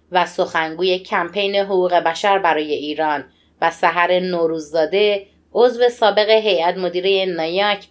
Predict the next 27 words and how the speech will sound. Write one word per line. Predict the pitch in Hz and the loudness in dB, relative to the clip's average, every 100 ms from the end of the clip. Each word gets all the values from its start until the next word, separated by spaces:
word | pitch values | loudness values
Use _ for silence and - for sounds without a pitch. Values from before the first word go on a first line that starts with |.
| _ _ - | _ _ 2
و | 208 | 2
مشاور | 220 220 240 277 | 2 0 0 2
ارشد | 302 208 226 240 | 2 2 0 -6
شورای | 247 202 180 220 | -4 -2 2 2
امنیت | 208 180 185 202 | 2 0 -4 -4
ملی | 220 170 160 196 196 | -4 -4 -2 -2 -2
کاخ | 202 202 180 | -4 -4 -6
سفید | - 143 214 214 208 214 - _ _ | -6 -8 -4 -2 0 -2 -6 _ _
در | 208 190 | 0 2
کابینه | 190 185 175 180 180 - | 2 -2 0 -2 -2 -2
اوباما، | 156 151 151 151 156 143 - _ _ - | -2 0 0 -2 -4 -4 -8 _ _ 0
و | 175 156 | 0 0
بیژن | 170 170 160 175 185 | -6 -8 -2 0 0
خواجه‌پور، | 180 185 170 160 160 226 220 220 214 _ _ | -4 -2 0 -2 -2 4 6 6 2 _ _
کارگزار | - 233 233 233 277 320 | 0 2 2 2 2 2
ارشد | 220 185 247 | 2 0 -2
اقتصادی | 254 180 - 151 156 143 208 247 240 _ _ 214 | 0 -2 -4 -6 -6 -4 -6 -6 -10 _ _ -2
نزدیک | 214 208 226 285 | 0 0 -4 -6
به | 226 | -2
حزب | 202 233 240 247 | 0 -2 0 -2
کارگزاران | 240 214 175 170 165 170 180 208 | 0 2 2 0 -2 -2 0 -2
اصلاح | 156 160 165 151 - | -6 -8 -6 -6 -4
طلبان | 165 147 180 220 220 - _ _ - | -4 -2 2 0 0 -8 _ _ 0
و | 220 185 | 0 0
داماد | 208 202 220 294 | 0 2 0 -2
خانواده | 320 254 220 220 247 | -2 -2 -2 0 -2
نمازی | 233 202 185 180 175 226 247 226 | 0 -2 0 -4 -6 -6 -6 -8